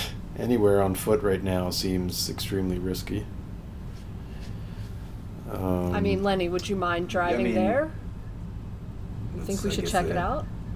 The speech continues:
Speaker 3: I guess let's go. I'm not tired. We just had coffee.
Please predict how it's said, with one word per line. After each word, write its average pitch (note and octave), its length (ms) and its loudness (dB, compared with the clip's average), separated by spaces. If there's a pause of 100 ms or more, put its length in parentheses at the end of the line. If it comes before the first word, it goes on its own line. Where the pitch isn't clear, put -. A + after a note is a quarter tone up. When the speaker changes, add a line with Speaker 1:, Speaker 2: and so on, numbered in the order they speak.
(480)
Speaker 3:
I D#2+ 100 -4
guess E2 240 -2
let's F2+ 200 0
go. G2 260 2 (1200)
I'm F#2 100 -4
not G#2 160 0
tired. E2+ 320 -2
We F#2+ 100 0
just F#2+ 160 2
had G2 160 2
coffee. G2 400 0